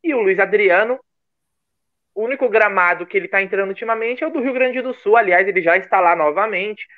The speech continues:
Afinal, ele merece esse descanso, porque ele está entregando muito, né? Aí eu até postei no Twitter, tem pessoal que fala assim, "Ah, mas não pode, é fiscal de folga de jogador?" Então, mas uma folga que dura cinco meses é complicado, né? Cinco meses de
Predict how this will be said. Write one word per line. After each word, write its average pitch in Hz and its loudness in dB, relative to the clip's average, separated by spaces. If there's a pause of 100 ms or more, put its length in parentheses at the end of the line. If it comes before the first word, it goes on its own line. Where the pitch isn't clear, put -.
(200)
Afinal, 156 2
ele 151 2
merece 175 4
esse 175 -16
descanso, 170 -8
porque 143 -6
ele 151 -4
está 165 -2
entregando 160 0
muito, 165 -4 (360)
né? 139 2
Aí 143 0
eu 175 4
até 156 0
postei 190 -6
no 202 -10
Twitter, 190 -10
tem 175 -8
pessoal 180 -4
que 180 -10
fala 180 0
assim, 180 -6
"Ah, 196 0
mas 160 0
não 165 -6
pode, 208 0
é 165 2
fiscal 190 0
de 165 -4
folga 185 2
de 156 -6
jogador?" 160 2 (380)
Então, - 2
mas 151 0
uma 180 2
folga 170 2
que - -20
dura 160 0
cinco 220 -6
meses 185 2
é 202 0
complicado, 285 0
né? 165 0
Cinco 247 -14
meses 196 0
de 156 -14